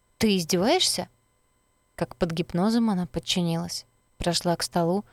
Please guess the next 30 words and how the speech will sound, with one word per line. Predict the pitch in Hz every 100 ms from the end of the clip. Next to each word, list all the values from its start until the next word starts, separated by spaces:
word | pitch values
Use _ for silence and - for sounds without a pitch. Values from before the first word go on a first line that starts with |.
| _ _
а | -
Кристиан | - 180 - 185 240
уже | 254 208
галантно | 170 170 175 196 208 185
отодвинул | 170 175 165 175 170
стул, | - - 190 208 _ _ _
на | 180
который | 175 175 170 170
она | 175
села. | 170 165 165 170 _ _ _ _ _ _ _ _
Откуда | 185 - 233 269
у |
него | 277 262
такие | 262 277 - 269
изысканные | 254 254 - 247 254
манеры? | 269 254 214 214 - _ _ _ _ _
Хотя | 202 170 190 180
он | 175 170 165 _ _ -
и | 185
в |
Испании | 170 - 233 262 175
отличался | 165 175 - 175 165 165
тем, | - 202
что | 202 -
не | 175 175
был | 170 170
похож | 165 - 190 -
на | 180 165
обычного | 160 - 170 160
работягу, | 170 185 - 170 156